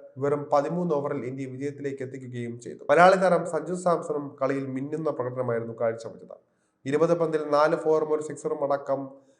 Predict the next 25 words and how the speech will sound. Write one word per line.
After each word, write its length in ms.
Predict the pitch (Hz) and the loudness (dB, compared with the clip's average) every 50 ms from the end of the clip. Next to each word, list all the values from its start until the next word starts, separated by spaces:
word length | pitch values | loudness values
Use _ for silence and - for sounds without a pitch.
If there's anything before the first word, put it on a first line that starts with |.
| _ _ _ | _ _ _
ഇരുപത്തിയാറ് 560 | 139 160 180 185 202 196 180 185 180 170 165 160 | -2 0 2 4 4 2 4 6 6 6 6 6
റൺസ് 220 | 151 143 139 - | 2 -2 -4 -6
നേടിയാണ് 420 | 143 143 135 135 135 131 127 123 123 | -8 -6 -4 -4 -4 -4 -4 -4 -4
അദ്ദേഹം 380 | 117 117 120 120 123 120 113 | -4 -4 -6 -8 -8 -10 -10
മടങ്ങിയത്. 340 | 110 107 - 90 92 90 - | -8 -8 -8 -8 -10 -10 -12
wicket-ിന് 600 | - - - _ _ - 139 139 156 160 160 160 165 | -14 -14 -16 _ _ -6 -2 0 0 0 2 0 0
പിന്നിലും 380 | 156 156 156 160 165 160 160 151 | -2 -2 -2 -2 -4 0 2 4
താരം 320 | 147 143 139 135 127 123 - | 4 4 4 2 0 -2 -4
കസറിയിരുന്നു. 600 | 135 127 - 139 123 113 104 95 - - 120 - _ - | -4 -4 -4 -6 -6 -6 -8 -10 -12 -14 -16 -18 _ 4
ബാറ്റിംഗിൽ 360 | 143 147 160 - 180 185 185 185 | 6 6 6 6 4 0 0 4
വലിയൊരു 560 | 170 156 151 165 175 190 196 185 180 151 - - | 4 4 4 4 2 0 0 0 0 -2 -2 -2
റെക്കോർഡും 500 | 135 135 139 - 185 180 165 131 113 110 | -4 -4 2 4 4 4 4 2 -2 -4
ഈ 80 | 123 135 | -4 -4
ഒരു 60 | 143 | -2
മത്സരത്തിൽ 480 | 139 139 131 123 123 143 123 123 131 127 | -2 -2 -2 -2 -4 -6 -6 -6 -8 -10
സഞ്ജുവിന് 560 | 123 131 135 123 123 131 123 123 123 123 123 | -8 -10 -10 -8 -8 -10 -8 -8 -10 -10 -8
കുറിക്കാൻ 380 | 131 135 139 135 - 135 123 | -8 -6 -6 -4 -4 -4 -4
സാധിച്ചു 580 | 123 - - 135 131 135 139 135 - 143 139 131 - | -4 -6 -8 -8 -6 -8 -10 -12 -12 -12 -12 -8 -8
എന്നതാണ് 600 | 127 135 135 127 120 117 117 120 113 - - - | -6 -6 -4 -2 -2 -2 -2 -2 -4 -6 -8 -12
ശ്രദ്ധേയകരമായ 880 | - - 131 120 120 139 147 147 143 135 131 120 120 117 113 110 110 - - - _ _ - | -12 -12 -10 -8 -6 -4 -4 -4 -2 -2 -4 -4 -4 -6 -6 -6 -8 -10 -12 -14 _ _ -6
കാര്യം. 260 | 120 104 - - - - _ _ _ | -6 -6 -6 -8 -14 -20 _ _ _
ഇത് 300 | - 143 147 147 - - | -2 0 2 2 2 2
എന്താണെന്ന് 500 | 147 175 214 208 175 147 131 123 120 120 117 - - | 0 2 4 6 6 6 4 2 0 -2 -4 -4 -6
നമുക്കൊന്ന് 260 | 123 120 - - 120 | -8 -10 -10 -12 -8
പരിശോധിക്കാം. 560 | - 117 107 110 - - 82 - - - - | -8 -8 -8 -8 -12 -16 -18 -18 -18 -20 -20